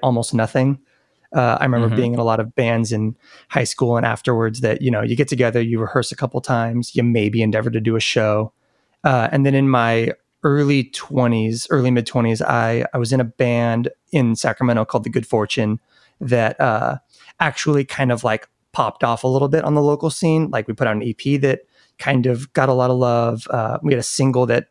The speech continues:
Speaker 1: you know, did pretty well on Spotify. And, and then about a year and a half, two years into that project, I kind of started seeing the writing on the wall that this thing was not long for this world. And it was, it was kind of my first real foray into, like,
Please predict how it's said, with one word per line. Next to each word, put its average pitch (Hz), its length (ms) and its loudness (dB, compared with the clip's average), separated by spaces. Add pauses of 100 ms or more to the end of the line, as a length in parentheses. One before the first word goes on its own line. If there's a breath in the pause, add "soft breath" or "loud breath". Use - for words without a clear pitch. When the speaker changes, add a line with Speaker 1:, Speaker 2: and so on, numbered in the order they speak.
(300)
Speaker 1:
you 151 120 -2
know, 123 120 2
did 127 220 0
pretty 131 160 2
well 120 160 2
on 110 100 0
Spotify. 135 880 0
And, 107 340 -4 (580)
and 139 120 2
then 143 200 2
about 131 240 2
a 123 60 0
year 135 560 0
and 156 100 2
a 139 40 2
half, 127 340 0
two - 160 0
years 127 320 2
into 127 200 2
that 113 240 -4
project, 113 520 -2
I 113 100 -6
kind 123 320 0
of 107 120 -2
started 110 460 -4
seeing 110 600 -2 (560)
the 143 120 2
writing 123 340 2
on 117 100 2
the 113 60 2
wall 113 260 2
that 113 180 -4
this - 160 -4
thing 120 180 0
was 107 160 -2
not 110 280 -2
long 107 280 -2
for 117 160 -2
this 104 180 -6
world. 120 360 0 (1200)
And 117 460 0 (840 soft breath)
it 165 100 4
was, 143 260 2
it - 80 0
was 143 100 0
kind 160 140 0
of 151 60 2
my 135 80 2
first 151 260 -2
real 143 140 2
foray 127 340 2
into, 123 300 -2
like, 104 340 -2